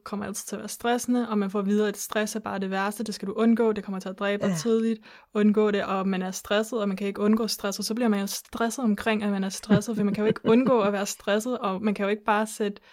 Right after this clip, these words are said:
Speaker 1: sige til børnene, "Men så må de selv finde ud af det," eller lige sige farvel uden,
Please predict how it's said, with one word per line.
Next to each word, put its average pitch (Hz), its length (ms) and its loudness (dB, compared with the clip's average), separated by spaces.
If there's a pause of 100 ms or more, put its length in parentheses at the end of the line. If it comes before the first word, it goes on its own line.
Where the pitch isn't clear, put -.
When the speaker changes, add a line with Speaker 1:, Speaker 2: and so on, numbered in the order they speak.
(360)
Speaker 1:
sige 226 240 0
til 220 100 -2
børnene, 214 280 2
"Men 202 140 6
så 208 100 -2
må 226 100 6
de 202 100 0
selv 233 260 -4
finde 226 220 4
ud 208 80 2
af 202 120 -4
det," 196 200 -2
eller 190 240 -2 (540)
lige 226 300 6
sige 220 460 0 (440)
farvel 208 440 2
uden, 214 460 6